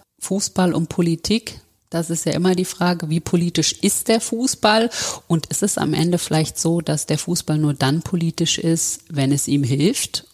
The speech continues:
und er dann aber nicht politisch ist, wenn es dann eher unangenehm wird? Also ich finde, das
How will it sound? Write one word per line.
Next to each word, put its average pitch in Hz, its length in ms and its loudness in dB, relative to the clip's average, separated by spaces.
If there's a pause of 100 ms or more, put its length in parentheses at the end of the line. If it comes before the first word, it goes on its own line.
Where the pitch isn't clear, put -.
und 147 320 0 (220)
er 143 120 2
dann 139 200 0
aber 135 220 -2
nicht 139 340 0
politisch 240 500 2
ist, - 380 -2 (400)
wenn 170 180 4
es 175 140 4
dann 170 180 2
eher 170 120 2
unangenehm 139 680 0
wird? - 360 -4 (180)
Also 151 300 -2
ich - 160 -4
finde, 170 280 -2
das - 440 -4